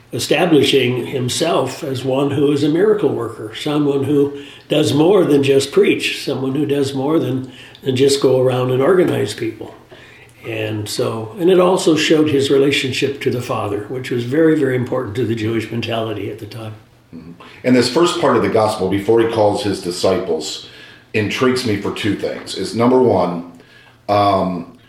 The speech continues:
Speaker 2: we quote the first reading from midnight,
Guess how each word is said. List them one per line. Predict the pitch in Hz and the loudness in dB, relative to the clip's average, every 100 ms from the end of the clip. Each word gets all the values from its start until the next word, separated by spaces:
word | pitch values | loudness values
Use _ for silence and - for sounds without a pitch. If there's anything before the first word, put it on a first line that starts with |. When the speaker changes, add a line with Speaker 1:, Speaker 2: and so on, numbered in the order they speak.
| _ _ | _ _
Speaker 2:
we | 107 101 | -6 -6
quote | - - 127 - - - - | -4 0 2 2 -2 -8 -6
the | 95 | -4
first | 95 120 113 113 | 0 0 0 0
reading | 110 107 95 90 - - _ - | 0 2 0 -2 -8 -16 _ -6
from | 98 98 | -2 0
midnight, | 104 101 90 87 | 2 2 0 -2